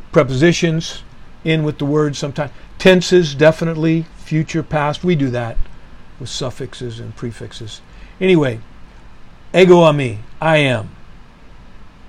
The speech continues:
And Judas also, which betrayed him, stood with them.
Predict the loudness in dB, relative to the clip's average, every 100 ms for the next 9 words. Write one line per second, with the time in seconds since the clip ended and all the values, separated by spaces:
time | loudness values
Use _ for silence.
0 | -20 -20 -16 -8 0 2 4 2 4 4
1 | 4 4 4 6 4 0 -2 -4 -6 4
2 | 8 8 6 -2 -8 -6 -6 -6 -12 -16
3 | -20 -20 -20 -20 -12 -12 6 8 10 8
4 | 6 2 0 -2